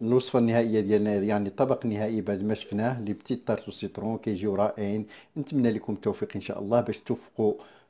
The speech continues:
باش تصوبوا هاد لي بتيت طارت. وان شاء الله نتمنى لكم يعني تبعوا المقادير وتبعوا الوصفه كما، كما درناها، وان شاء الله غادي تحصلوا على نتيجه مزيانه. نتمنى منكم يا اخواني يا اخواتي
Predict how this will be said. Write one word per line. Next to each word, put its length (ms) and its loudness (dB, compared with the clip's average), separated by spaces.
باش 180 2
تصوبوا 400 2
هاد 180 0
لي 60 -2
بتيت 300 -8
طارت. 260 2
وان 140 0
شاء 200 0
الله 220 -2
نتمنى 340 0
لكم 400 2
يعني 380 8
تبعوا 380 6
المقادير 640 6
وتبعوا 360 0
الوصفه 380 2
كما، 360 2
كما 320 0
درناها، 380 0
وان 180 -2
شاء 180 -4
الله 180 0
غادي 200 2
تحصلوا 300 -2
على 140 0
نتيجه 380 0
مزيانه. 380 -4
نتمنى 400 2
منكم 300 2
يا 140 4
اخواني 340 2
يا 120 2
اخواتي 640 0